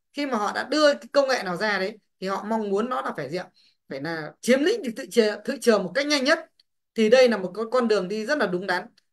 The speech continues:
Và chúng ta hy vọng rằng trong thời gian tới, chúng ta sẽ có được một cái thị trường lớn như thị trường Trung Quốc, đúng không anh chị? Đó, đây là một điều rất là tuyệt vời và chúng ta comment một từ, từ là rất là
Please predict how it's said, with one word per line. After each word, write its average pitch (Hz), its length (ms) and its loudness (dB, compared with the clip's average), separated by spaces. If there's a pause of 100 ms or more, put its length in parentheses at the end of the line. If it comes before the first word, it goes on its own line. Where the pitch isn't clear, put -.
Và 190 180 -4
chúng 202 120 -8
ta 214 420 0 (200)
hy 294 180 4
vọng 254 220 2
rằng 185 220 -2
trong 220 160 -4
thời 180 160 2
gian 196 160 0 (100)
tới, 196 420 2
chúng 208 140 -18
ta 214 180 0
sẽ 208 160 -10
có 185 240 0
được 247 100 0
một 175 100 -6
cái 233 120 -8
thị 233 160 -4
trường 180 200 0
lớn 214 280 8 (240)
như 240 100 -4
thị 226 160 -2
trường 190 120 -4
Trung 220 140 -8
Quốc, 294 260 6
đúng 202 100 -4
không 254 80 2
anh 240 120 0
chị? 269 200 -8 (400)
Đó, 185 300 0 (220)
đây 226 160 4
là 220 60 2
một 202 60 2
điều 180 140 4
rất 175 100 4
là 320 140 6
tuyệt 214 140 4 (160)
vời 185 340 2
và 170 180 0
chúng 196 120 -16
ta 214 340 -2 (260)
comment 226 400 0
một 185 80 -4 (140)
từ, 190 140 -2
từ 180 240 2
là 165 280 0
rất 311 100 4
là 302 80 2